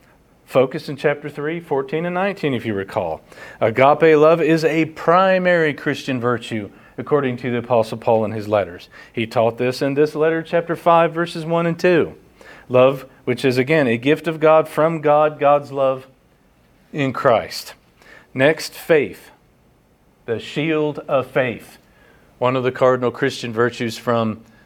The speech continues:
the spiritual warfare metaphor. And pistis, the word for faith, meaning one on one,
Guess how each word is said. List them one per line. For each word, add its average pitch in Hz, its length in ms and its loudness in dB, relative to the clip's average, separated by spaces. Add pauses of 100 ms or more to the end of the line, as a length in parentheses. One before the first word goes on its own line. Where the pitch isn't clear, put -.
the 123 80 -8
spiritual 123 460 0
warfare 110 420 0
metaphor. 90 640 -10 (440)
And 120 160 -10
pistis, - 640 -6
the 120 180 -6
word 117 240 -2
for 110 140 -12
faith, 110 360 -2
meaning 117 380 -2
one 202 440 4 (140)
on 175 280 2
one, 127 440 4